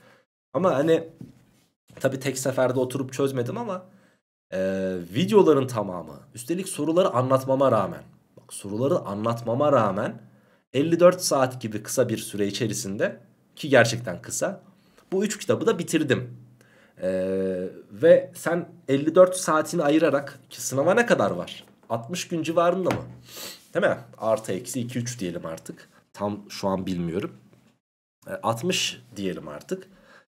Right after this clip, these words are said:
Bu altmış günden ben sana diyorum ki elli dört saatini ayırarak, hani altmış gün bence elli dört saate göre çok ama çok uzun bir süre. Elli dört saatini ayırarak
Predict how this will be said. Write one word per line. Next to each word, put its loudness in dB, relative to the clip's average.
Bu -2
altmış -2
günden 2
ben 4
sana 0
diyorum 2
ki -8
elli -2
dört 6
saatini 0
ayırarak, 2
hani -4
altmış -8
gün -6
bence 2
elli 0
dört 2
saate 0
göre 0
çok -4
ama 2
çok -6
uzun -2
bir -4
süre. -4
Elli 2
dört 10
saatini 0
ayırarak 4